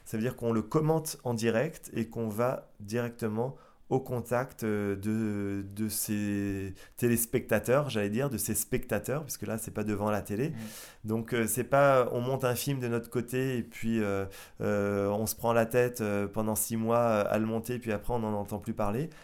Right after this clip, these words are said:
Speaker 1: Là, chaque jour, chaque conférence, on a la réaction du public en direct.
Speaker 2: Mm.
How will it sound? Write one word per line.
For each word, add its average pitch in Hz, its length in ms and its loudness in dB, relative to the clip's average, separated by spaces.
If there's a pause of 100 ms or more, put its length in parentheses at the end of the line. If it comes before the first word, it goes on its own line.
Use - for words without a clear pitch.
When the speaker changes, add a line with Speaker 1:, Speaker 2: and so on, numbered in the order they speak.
(120)
Speaker 1:
Là, 120 140 2
chaque 120 320 0
jour, 123 320 -2 (180)
chaque - 240 -4
conférence, 127 640 0
on 117 100 -2
a 131 100 4
la 123 140 2
réaction 113 380 0
du 113 100 -4
public 113 420 -6 (100)
en 113 100 2
direct. 107 440 0
Speaker 2:
Mm. 107 40 -10